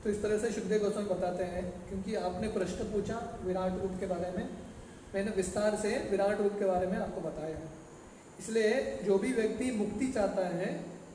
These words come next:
उसको, उसका जो मन है, ये विराट रूप में लगाना चाहिए, क्योंकि ये भौतिक दुनिया में भगवान का यह विराट रूप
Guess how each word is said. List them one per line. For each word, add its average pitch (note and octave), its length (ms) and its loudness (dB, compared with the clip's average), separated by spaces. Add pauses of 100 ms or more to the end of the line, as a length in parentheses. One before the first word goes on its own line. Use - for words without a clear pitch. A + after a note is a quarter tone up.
(140)
उसको, B3+ 560 0 (120)
उसका A3+ 220 0
जो A#3 140 2
मन A3 280 2
है, A3 440 0
ये G3+ 60 2
विराट G#3+ 500 2
रूप A3+ 120 2
में - 140 -2
लगाना F3+ 320 2
चाहिए, F3+ 260 -2 (600)
क्योंकि G3+ 220 -2
ये B3 80 4
भौतिक G3 500 4
दुनिया A#3 300 0
में A3 600 -2
भगवान A3 460 2
का C4 100 2
यह C4 160 2
विराट G#3+ 500 2
रूप A3 160 0